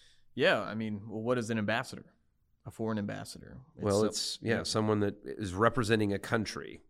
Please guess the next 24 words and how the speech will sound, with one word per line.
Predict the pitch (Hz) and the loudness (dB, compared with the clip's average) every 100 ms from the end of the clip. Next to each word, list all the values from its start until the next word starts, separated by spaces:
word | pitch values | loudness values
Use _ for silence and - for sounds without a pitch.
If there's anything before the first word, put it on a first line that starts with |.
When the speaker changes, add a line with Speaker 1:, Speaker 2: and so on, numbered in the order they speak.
| _ - | _ -6
Speaker 1:
Yeah, | 107 104 | -4 -2
that's | 92 | 4
Speaker 2:
in | 123 | 6
a | |
Speaker 1:
right. | 117 | 8
Speaker 2:
different | 127 - 85 | 8 6 -2
country. | 85 71 - 120 | -4 -8 -6 -6
Speaker 1:
Yeah, | 92 - | -6 -6
so | 110 | -6
they, | 110 | -6
they | - 107 | -6 -8
carry | - 131 123 120 | -6 -4 -2 -2
the | 110 107 | -2 -4
authority | 98 - 113 107 110 110 110 | -4 -8 -6 -4 -2 -2 -2
of | 104 | -4
even | 107 107 107 104 104 123 | -4 -4 -4 -4 -6 -8
the | 104 | -6
representation, | 110 120 110 107 117 113 - 113 | -4 -4 -6 -6 -6 -6 -4 -4
the | 92 | -6
authority | 104 - 110 110 107 | -8 -8 -4 -2 -2
of | 104 | -2
that | 107 | -2
other | 104 104 98 | -2 -4 -6
country | 113 110 - 107 | -8 -8 -8 -8